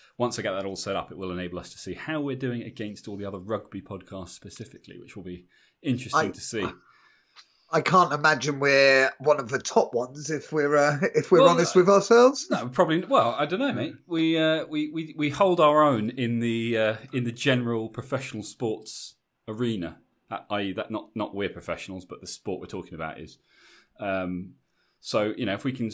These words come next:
Speaker 1: and that, and that's obviously going up against football and cricket and golf and everything else that's out there. So if we can, uh, find out how we're doing just in the rugby space, that would be, uh, it'd be interesting. But, uh, but, you know, it's because of you guys tuning in and listening to us and,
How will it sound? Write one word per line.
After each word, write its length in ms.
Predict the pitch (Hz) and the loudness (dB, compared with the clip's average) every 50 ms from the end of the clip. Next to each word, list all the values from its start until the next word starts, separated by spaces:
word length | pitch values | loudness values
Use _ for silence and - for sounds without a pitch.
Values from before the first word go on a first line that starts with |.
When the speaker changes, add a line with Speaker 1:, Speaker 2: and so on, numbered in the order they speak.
| - - _ | -8 -14 _
Speaker 1:
and 140 | 123 110 117 | -4 -4 -2
that, 80 | - - | 0 2
and 80 | 127 | 0
that's 160 | 127 123 127 | 0 0 -2
obviously 240 | 123 113 110 107 104 | -6 -6 -6 -6 -4
going 180 | 98 104 98 101 | -2 0 0 0
up 140 | 101 - 95 | -2 -2 -4
against 260 | 82 82 80 80 - | -8 -8 -10 -10 -8
football 400 | - - - - - 117 110 87 | -10 -10 -10 -8 -10 -10 -8 -10
and 100 | 80 80 | -10 -10
cricket 360 | - 127 131 127 117 101 - | -12 -12 -10 -10 -12 -12 -12
and 120 | - 92 | -12 -10
golf 300 | 87 104 110 117 117 - | -6 -4 -4 -4 -4 -8
and 80 | - 92 | -10 -10
everything 240 | 98 95 92 95 101 | -10 -8 -6 -6 -6
else 200 | 104 95 - - | -6 -6 -8 -12
that's 120 | - - | -14 -14
out 140 | 87 76 53 | -14 -14 -14
there. 80 | - 92 | -14 -14
So 160 | - 107 98 | -8 -6 -6
if 240 | 95 - - - - | -6 -6 -10 -8 -8
we 120 | 151 131 | -8 -8
can, 280 | 131 135 123 113 110 110 | -6 -6 -6 -6 -4 -4
uh, 160 | 104 104 101 | -6 -6 -8
find 340 | - - 117 101 101 95 92 | -8 -8 -6 -6 -4 -4 -6
out 80 | 92 | -6
how 140 | 92 98 92 | -6 -8 -10
we're 80 | 90 87 | -8 -8
doing 240 | 95 90 87 87 | -6 -6 -8 -8
just 240 | 87 95 85 - - | -10 -12 -14 -14 -12
in 80 | 92 87 | -10 -10
the 80 | 90 | -8
rugby 320 | 90 98 92 87 - - 90 | -8 -8 -10 -10 -12 -16 -14
space, 480 | 87 - - - 110 131 143 139 - | -14 -14 -8 -6 -6 -6 -6 -10 -12
that 160 | - - - - | -14 -14 -14 -14
would 100 | 127 127 | -16 -12
be, 260 | - 131 127 127 123 | -10 -8 -6 -6 -6
uh, 120 | 127 127 | -8 -10
it'd 160 | 127 127 123 | -12 -14 -10
be 100 | 113 117 | -4 -4
interesting. 480 | 139 185 - 139 131 - 98 87 82 85 | -4 -4 -4 -8 -12 -12 -12 -14 -14 -12
But, 260 | 85 92 - _ - | -14 -16 -16 _ -6
uh, 120 | 120 107 107 - - | -6 -4 -6 -6 -4
but, 200 | - 151 147 143 - | -4 -4 -4 -4 -4
you 100 | 160 139 | -2 -2
know, 180 | 113 113 - - - _ - - _ _ | -2 -2 -4 -10 -18 _ -20 -20 _ _
it's 140 | - 127 - | -14 -12 -8
because 240 | - 131 160 156 147 | -8 -2 -2 0 0
of 100 | 143 143 | 2 2
you 140 | 139 135 131 | 2 2 2
guys 260 | 139 131 127 123 127 | 2 0 0 0 -2
tuning 360 | - - 147 131 123 120 120 | -4 -2 -2 -2 0 0 -2
in 120 | 117 113 | -2 -2
and 100 | 113 110 | -4 -4
listening 300 | 117 117 - - 113 107 | -6 -8 -8 -10 -12 -12
to 160 | 107 - 113 107 | -8 -6 -6 -6
us 220 | 104 - - - | -6 -8 -10 -10
and, 140 | 98 101 | -10 -10